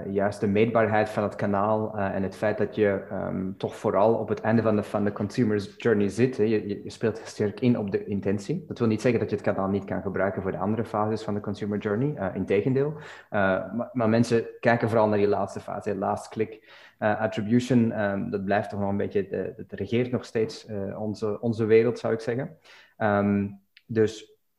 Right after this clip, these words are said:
het is eigenlijk eerder een, een proactief gesprek dat wij voeren van, ja, hoe zet je, ehm, hoe zet je je zoekmachine marketing in om je merk sterker en relevanter naar voren te brengen? Dus het is wel iets dat we, eh, eigenlijk actief bespreken met, met onze klanten.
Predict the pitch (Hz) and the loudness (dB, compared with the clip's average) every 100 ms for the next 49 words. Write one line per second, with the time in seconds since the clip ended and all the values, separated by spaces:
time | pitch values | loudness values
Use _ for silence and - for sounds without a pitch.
0 | _ _ _ _ _ - 127 127 127 123 | _ _ _ _ _ -8 2 6 8 8
1 | 160 151 135 135 123 120 120 - 143 156 | 6 8 6 6 6 6 4 -2 2 2
2 | - 127 117 - 110 104 117 120 104 101 | 2 -4 -2 0 2 2 2 2 0 -2
3 | 98 104 98 113 113 123 117 107 - - | -2 0 0 0 2 2 4 2 2 -6
4 | 107 101 98 98 98 98 - 120 110 101 | -4 -2 0 -2 -4 -6 -4 0 0 -2
5 | 104 98 104 92 131 - 107 107 98 98 | -4 -2 -4 -2 -4 -2 -6 -2 -2 -2
6 | 101 101 98 135 110 117 - - - _ | -4 -4 0 0 0 -4 -16 -20 -20 _
7 | _ - 135 127 117 107 107 104 - - | _ 0 6 6 6 4 2 0 -4 -20
8 | - 127 120 113 104 - 104 101 101 104 | -4 0 0 0 -2 -2 -2 0 0 -2
9 | 101 95 92 92 107 92 92 90 90 92 | -4 -4 -4 0 0 -2 -8 -6 -6 -8
10 | - 104 - 104 110 - 95 95 95 - | -10 -10 -6 -6 -6 -8 -6 -4 -6 -6
11 | 95 - - 98 95 101 104 - 113 - | -10 -10 -8 -8 -6 -8 -10 -8 -8 -8
12 | 104 - 98 95 95 - - 104 95 95 | -8 0 0 0 -4 -6 -10 -10 -8 -10
13 | 92 - 90 87 | -10 -6 -6 -8